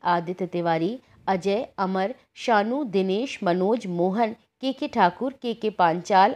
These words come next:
आकाश कुशवाहा, सोनू वाल्मीकि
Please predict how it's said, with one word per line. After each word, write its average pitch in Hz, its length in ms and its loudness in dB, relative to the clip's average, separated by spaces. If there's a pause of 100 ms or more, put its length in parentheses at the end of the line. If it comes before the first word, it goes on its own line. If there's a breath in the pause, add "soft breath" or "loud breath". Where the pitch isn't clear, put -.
आकाश 175 480 -2
कुशवाहा, 185 600 0 (360 loud breath)
सोनू 311 360 2
वाल्मीकि 311 760 2